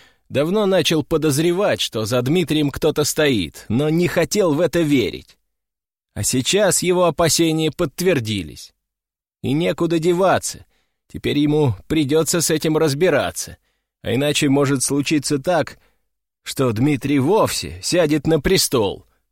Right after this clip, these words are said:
а в планы Разумовского это никак не входит.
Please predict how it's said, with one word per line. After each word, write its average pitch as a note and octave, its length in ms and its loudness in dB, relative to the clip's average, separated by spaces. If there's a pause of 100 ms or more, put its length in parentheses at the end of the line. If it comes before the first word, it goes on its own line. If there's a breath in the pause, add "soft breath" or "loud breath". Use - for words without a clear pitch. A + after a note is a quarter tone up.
(460)
а F#2+ 100 -6
в - 80 -14
планы C#3 400 2
Разумовского C#3 720 2
это D#3 300 2
никак D#3 500 2
не D#3+ 140 2
входит. G2 600 -4